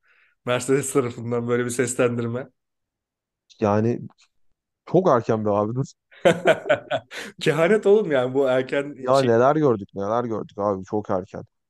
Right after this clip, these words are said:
Speaker 2: Mesela bu hafta çok hareketliydi. Arala-, aradan kaçtı. Ee, cumartesi günüydü. Ee,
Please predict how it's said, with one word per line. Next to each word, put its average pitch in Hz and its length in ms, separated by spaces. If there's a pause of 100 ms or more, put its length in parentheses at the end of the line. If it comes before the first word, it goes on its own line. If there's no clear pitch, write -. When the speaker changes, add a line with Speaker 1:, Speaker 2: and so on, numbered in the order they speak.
(100)
Speaker 2:
Mesela 123 600
bu 120 200
hafta 123 260
çok - 280
hareketliydi. 127 640
Arala-, 110 460
aradan 123 380
kaçtı. 160 540 (100)
Ee, - 40 (680)
cumartesi 139 480
günüydü. 101 460 (640)
Ee, 113 60